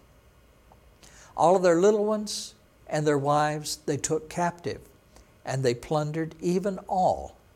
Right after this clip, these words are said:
that was in the houses. Now we see the evil plans that Shimon and Levi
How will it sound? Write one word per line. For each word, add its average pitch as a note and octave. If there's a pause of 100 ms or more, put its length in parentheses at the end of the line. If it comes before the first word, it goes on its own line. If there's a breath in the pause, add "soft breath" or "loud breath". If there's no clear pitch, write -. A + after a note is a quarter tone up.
(160)
that -
was C3
in C3
the C#3+
houses. - (1160 loud breath)
Now E3
we G#3
see C3
the -
evil D#3+
plans A#2+
that -
Shimon C#3+
and C3+
Levi B2